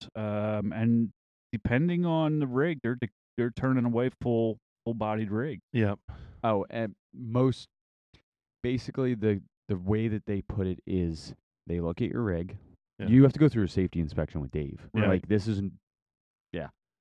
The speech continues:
Speaker 3: Um, they can look at it and they can tell you no, and it's their decision at this point
Speaker 2: Yep.
Speaker 3: because of it. Um, also, they look at you and say, "That has sheet metal on it."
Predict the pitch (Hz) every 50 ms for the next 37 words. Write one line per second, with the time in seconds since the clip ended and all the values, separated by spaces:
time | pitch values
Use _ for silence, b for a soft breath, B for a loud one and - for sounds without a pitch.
0 | _ - _ - 110 110 107 101 95 90 87 82 90 - - - _ _ _ _
1 | _ _ _ - 107 104 110 113 - 127 120 113 123 131 - 147 139 143 143 127
2 | - 113 110 104 95 98 95 92 - 113 117 - - 110 110 117 123 127 104 82
3 | 78 80 95 98 87 80 78 - - - - - 85 82 87 87 85 85 85 82
4 | 80 - _ _ _ _ _ _ - 87 - - - 147 151 117 76 82 76 78
5 | 80 76 - - 80 - - - - 78 78 80 90 92 - 110 101 98 85 85
6 | 80 80 80 78 71 - - - _ - 82 82 76 80 85 78 _ - - 82
7 | 85 85 80 78 73 - b b b b b b b b b - - 98 95 90
8 | 87 - - 95 92 87 87 85 80 76 - _ _ _ _ - 82 80 95 92
9 | 92 87 85 87 - - 87 85 87 85 82 80 78 76 - - 85 80 76 71
10 | 69 - _ _ _ _ _ _ - - 82 85 92 123 147 151 135 - - -
11 | 127 - - 80 76 76 76 71 67 65 - - -